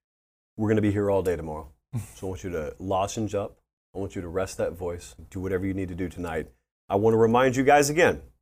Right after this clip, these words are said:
Speaker 1: that we're, show's not close to done. I'm just reminding you right now, uh, 'cause we're about to wrap this portion. The twenty-four seven Sports YouTube channel.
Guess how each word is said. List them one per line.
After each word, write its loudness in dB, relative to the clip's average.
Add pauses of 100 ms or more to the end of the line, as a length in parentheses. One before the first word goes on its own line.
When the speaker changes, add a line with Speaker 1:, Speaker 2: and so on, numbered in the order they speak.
Speaker 1:
that 2
we're, 2
show's 6
not 4
close 6
to -2
done. 4
I'm -2
just 2
reminding 6
you 4
right 6
now, 4 (320)
uh, -2
'cause 0
we're 4
about 4
to -4
wrap 6
this -2
portion. 0 (220)
The -12
twenty-four 4
seven 6
Sports 2
YouTube 2
channel. -4